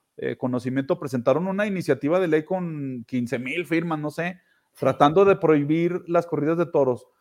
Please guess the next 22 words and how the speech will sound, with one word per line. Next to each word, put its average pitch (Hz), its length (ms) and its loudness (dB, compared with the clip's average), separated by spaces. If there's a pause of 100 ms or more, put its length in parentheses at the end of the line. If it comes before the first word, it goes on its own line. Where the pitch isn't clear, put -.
(280)
Pues, 165 180 4
pues 165 160 -8
seguramente 214 580 2
sabían 190 380 2
que 196 120 0
era 190 120 2
un 196 100 -4
tema 196 220 -2
únicamente 175 580 -2
mediático, 151 720 -4 (260)
sin 127 200 -2
tratar 131 360 2
de 170 100 4
golpear 151 640 2
de 131 140 0
manera 127 320 0
definitiva 135 640 0
o 143 80 2
real 123 480 0
a 110 440 -4
la 104 140 -4
tauromaquia. 110 640 -4